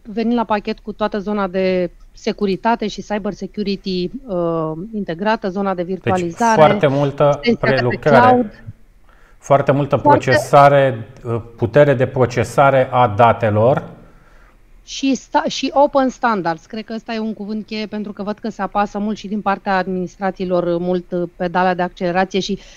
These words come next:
Speaker 1: mă bucur să aud că în România lumea își pune într-adevăr problema, uh, datelor deschise care trebuie să se, uh, interconecteze cu alte sisteme. Practic, un sistem adevărat de smart city,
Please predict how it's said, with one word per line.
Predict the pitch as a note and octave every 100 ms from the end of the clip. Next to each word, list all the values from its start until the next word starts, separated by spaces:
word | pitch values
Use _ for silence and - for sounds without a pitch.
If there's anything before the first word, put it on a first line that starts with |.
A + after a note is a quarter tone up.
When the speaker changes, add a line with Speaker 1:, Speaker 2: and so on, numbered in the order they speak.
| - -
Speaker 1:
mă | A3 A3
bucur | F#3+ B3+ C4
să | A3 -
aud | G#3+ A3 G3 - -
că | - G#3+ G#3 C4+
în | A3 A#3+ B3
România | B3 A3 A3 A#3 A3+
lumea | G#3 A3+ A#3 G#3+
își | - -
pune | A#3 A#3
într-adevăr | A3 G3+ G#3 F#3+ F3 G#3 G#3
problema, | G#3 F#3 F#3 G#3 G#3+ G#3 G#3 - - - - - - -
uh, | B3+ G#3 G3
datelor | F3+ A3+ A#3 A3+ G3+
deschise | G3+ G3 - G#3+ F#3+ A3+
care | G#3+ G#3+ G3+
trebuie | G3+ G#3
să | A3+
se, | G3+ G3+ G3 G3 G3+ A3+ G#3+
uh, | F#3+ F#3 F3+ F3 F3 G#3+
interconecteze | G#3 F#3+ - F#3+ F#3 G#3 F#3+ G3
cu | - F#3+ F#3 F#3 E3+ - -
alte | G3 F#3+
sisteme. | F3+ F#3 G3 F3+ E3
Practic, | G3+ F#3+ - F3 -
un | A3 G#3
sistem | F#3+ G3 - G#3+
adevărat | G3+ F#3+ F3+ G3+ F#3
de |
smart | F#3 G3 F#3+ F#3
city, | G3 F#3 G3